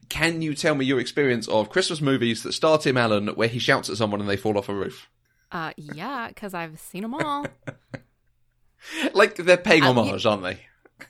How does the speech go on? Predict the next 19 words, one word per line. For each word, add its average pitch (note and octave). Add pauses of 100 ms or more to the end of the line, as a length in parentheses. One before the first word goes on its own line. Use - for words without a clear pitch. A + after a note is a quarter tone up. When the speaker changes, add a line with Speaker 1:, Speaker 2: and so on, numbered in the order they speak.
(340)
Speaker 2:
Oh, A#3
they G#3+
Speaker 1:
Yeah. G3
Speaker 2:
absolutely F#3
are. F3
I G3
mean, B3+
it's, -
it's A#3+ (320)
almost A#3+
the F#3+
same, F3 (320)
same E3+
character. -
Like, F3+
Scott A3
Calvin, G3 (360)
Luther F#3+
Crank F#3